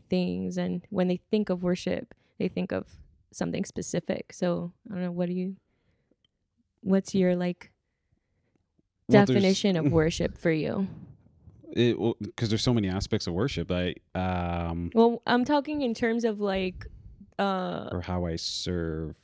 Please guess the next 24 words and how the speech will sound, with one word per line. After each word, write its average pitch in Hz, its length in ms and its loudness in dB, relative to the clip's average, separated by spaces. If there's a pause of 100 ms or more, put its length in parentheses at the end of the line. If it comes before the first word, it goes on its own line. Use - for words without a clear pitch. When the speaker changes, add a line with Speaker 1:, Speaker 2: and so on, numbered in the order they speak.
Speaker 1:
Yeah, 285 240 4
like, 233 260 0
uh, 240 200 2
just 285 200 -2
God 240 180 6
in 262 140 0
general, 226 420 0
like, 202 260 0
and, 180 440 -4 (100)
um, 180 680 -4 (1400)
honoring 202 420 0
him. 233 360 -2 (400)
What 202 180 -4
does 202 140 -4
that 190 220 -4
mean? 190 320 -8
What 107 300 2
does 107 120 4
that 104 100 2
look 101 160 2
Speaker 2:
Um, 101 80 0
Speaker 1:
like 95 280 -4
for 175 100 -10
you? 175 480 -10